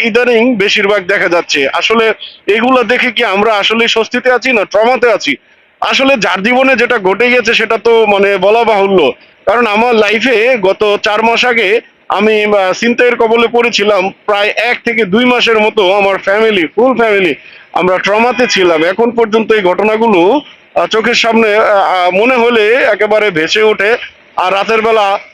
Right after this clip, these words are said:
একটু আতঙ্কিত হয়ে যায় ঘুমানোর জন্য। তাছাড়া তো, আহ, বাড়ি ঘরে চুরি ডাকাতি তো হচ্ছেই,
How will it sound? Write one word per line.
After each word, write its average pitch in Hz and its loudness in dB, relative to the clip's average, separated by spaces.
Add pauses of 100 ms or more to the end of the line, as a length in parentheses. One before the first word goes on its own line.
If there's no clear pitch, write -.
(140)
একটু 190 -2
আতঙ্কিত 220 -2
হয়ে 190 2
যায় 190 0
ঘুমানোর 165 2
জন্য। 123 2
তাছাড়া 254 0
তো, 277 2 (360)
আহ, 196 2
বাড়ি 220 0
ঘরে 220 2
চুরি 247 0
ডাকাতি 233 -2
তো 226 0
হচ্ছেই, 180 0